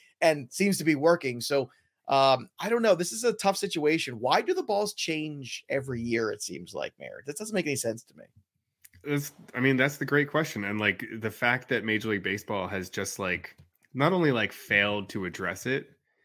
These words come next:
Speaker 2: but has just, like, pretended that the issue doesn't exist. Like, they went so far as to, like,
Speaker 1: <laughs>
Speaker 2: buy the company that was making the baseballs just to, like, keep the secret. They're like, "We're not changing the baseballs." And, like, "Oh, maybe they changed a little bit by accident." And then, like,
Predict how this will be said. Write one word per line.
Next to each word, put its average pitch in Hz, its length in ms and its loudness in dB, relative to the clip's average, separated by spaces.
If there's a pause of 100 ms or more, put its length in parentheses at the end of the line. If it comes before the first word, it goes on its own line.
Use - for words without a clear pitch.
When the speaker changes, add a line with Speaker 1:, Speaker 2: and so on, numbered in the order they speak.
(480)
Speaker 2:
but 123 140 4
has 123 160 2
just, 135 200 2
like, 127 220 2
pretended 113 460 0
that 101 140 0
the 98 120 -2
issue 98 180 -6
doesn't 92 300 -6
exist. 90 400 -4
Like, 101 140 -4
they 123 120 6
went 143 180 2
so 147 120 -2
far 123 220 -2
as 113 100 -2
to, 120 80 4
like, 110 260 -2
Speaker 1:
<laughs> - 40 -12
Speaker 2:
buy 104 260 2
the 107 100 -2
company 95 800 -2 (300)
that 107 120 0
was 110 120 -2
making 135 240 4
the 101 80 -2
baseballs 98 440 0
just - 220 -6
to, 110 80 -4
like, 101 140 -4
keep - 180 -4
the 101 60 -6
secret. 104 260 0
They're 98 80 -2
like, 98 140 -2
"We're 175 80 -2
not 277 140 -4
changing 98 280 -4
the 92 60 -8
baseballs." 131 500 -4
And, 120 80 -2
like, 110 120 -4
"Oh, 139 120 2
maybe 170 240 4
they 127 140 2
changed 110 320 -2
a 98 40 -2
little 101 160 -2
bit 92 120 -6
by 90 120 0
accident." 90 460 -2
And 92 100 -6
then, 92 120 -2
like, 90 240 0